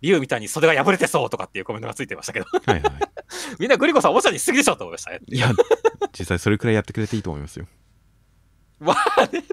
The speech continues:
Speaker 1: でも、袖が破れてるって、まあ、竜とかのイメージだけど、ストリートファイターの。
Speaker 2: はいはい。
Speaker 1: <laughs> それできたら逆に弱そうだなと思ったけどね。
Speaker 2: いやいやいや。もう修行帰りって感じがするじゃないですか。
Speaker 1: <laughs> まあ、そうだけどね。<laughs>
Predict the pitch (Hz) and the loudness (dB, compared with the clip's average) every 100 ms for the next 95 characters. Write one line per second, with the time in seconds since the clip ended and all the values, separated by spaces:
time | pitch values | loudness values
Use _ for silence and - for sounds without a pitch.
0 | - - 392 - 359 - - 208 359 349 | -2 -2 -2 -6 -10 -4 -2 4 4 6
1 | 294 359 302 220 165 - 185 185 147 _ | 4 4 4 4 2 0 4 4 4 _
2 | 196 208 196 349 269 - 147 143 196 - | -20 -4 6 6 6 2 2 4 4 4
3 | 101 - 147 113 117 - - 147 - 359 | -6 -2 -2 0 0 0 0 0 0 -2
4 | 392 - 494 - - - - - - - | -4 -2 -4 -4 -10 -8 -10 -10 -12 2
5 | 240 311 370 - 427 131 - _ 165 135 | 2 4 0 4 4 2 -8 _ -10 -2
6 | - 427 214 226 - 508 220 113 117 - | 2 4 6 6 8 6 6 0 -6 -6
7 | - - - 90 82 - - 440 - 427 | -6 -8 -2 2 4 2 0 -2 -2 -4
8 | 381 - - - - _ - 98 76 - | -6 -10 -18 -20 -20 _ -18 -16 -14 -8
9 | 95 87 87 85 92 82 76 - 69 76 | -4 0 0 2 0 -2 -6 -14 -14 -10
10 | 87 80 73 - 73 - _ _ _ _ | -10 -8 -12 -14 -18 -20 _ _ _ _
11 | _ - - - 208 160 214 180 120 - | _ -10 2 4 4 2 2 2 -4 2
12 | 403 - - 123 - _ _ _ 277 | 2 2 -8 -8 -8 _ _ _ -14